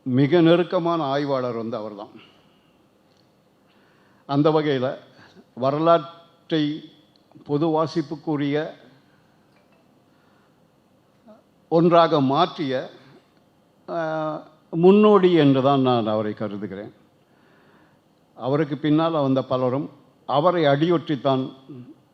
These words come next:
அந்த பணியை செய்கிறார்கள். பலரும் வந்து சுவாரஸ்யமா வந்து எழுத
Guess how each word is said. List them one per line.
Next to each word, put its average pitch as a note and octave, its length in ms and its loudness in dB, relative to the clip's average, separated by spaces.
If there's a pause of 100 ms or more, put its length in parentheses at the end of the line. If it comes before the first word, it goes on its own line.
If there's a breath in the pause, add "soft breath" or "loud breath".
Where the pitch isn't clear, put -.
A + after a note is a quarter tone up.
அந்த C#3 240 0
பணியை B2+ 320 -2
செய்கிறார்கள். G#2+ 600 -10 (280 soft breath)
பலரும் D#3+ 420 0
வந்து C#3 220 0
சுவாரஸ்யமா C#3+ 600 -2
வந்து B2 180 -4
எழுத B2 220 -6